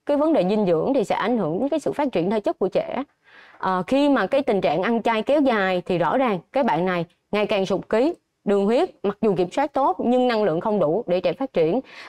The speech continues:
và dẫn đến cái tình trạng là suy kiệt và suy dinh dưỡng, và lại mình phải, lại phải hướng dẫn vào một cái chế độ khác, phải hướng dẫn dinh dưỡng và phải tư vấn cho người nhà lại. Thì, thì là hai cái trường hợp là đáng nhớ, một cái là mình,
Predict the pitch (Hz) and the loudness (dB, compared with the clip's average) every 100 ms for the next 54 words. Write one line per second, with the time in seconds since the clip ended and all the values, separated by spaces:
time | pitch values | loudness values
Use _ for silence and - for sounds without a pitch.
0 | - 196 185 175 170 202 277 320 320 180 | -4 -2 0 0 0 2 2 0 0 -2
1 | 170 160 190 165 226 202 175 156 _ _ | 0 0 -2 -2 -4 0 0 0 _ _
2 | _ _ - 170 - 202 196 185 147 175 | _ _ -6 -4 0 0 2 0 0 -2
3 | 262 _ - 175 170 170 170 135 160 202 | -6 _ -8 -4 0 0 0 0 0 0
4 | 214 196 175 170 151 170 165 156 147 196 | 0 0 -2 -2 -2 -2 -2 -4 -4 0
5 | 269 220 156 175 262 190 151 139 - 240 | 0 0 0 -2 -4 -2 -4 -4 -4 -2
6 | 254 262 170 160 226 233 320 - 190 247 | 2 2 2 -2 -2 -2 -2 -2 -2 0
7 | 190 202 226 208 165 151 202 254 156 - | 0 0 0 0 0 0 -2 -2 -2 -4
8 | 190 214 202 202 285 403 _ - _ 214 | -2 0 2 2 0 -2 _ -20 _ 0
9 | 196 175 165 170 156 139 127 160 190 _ | 2 2 0 -2 -2 -4 -4 -6 -6 _
10 | _ _ _ _ _ _ _ _ _ - | _ _ _ _ _ _ _ _ _ -6
11 | 190 180 185 170 180 175 175 202 202 202 | 0 2 2 2 0 0 0 -2 -2 -2
12 | 262 196 170 147 151 170 160 170 226 220 | 0 0 0 -2 -2 -2 -2 -2 0 0
13 | 240 311 185 - 202 220 302 226 190 175 | 2 2 0 0 -2 0 0 0 0 0
14 | 180 165 | 0 -2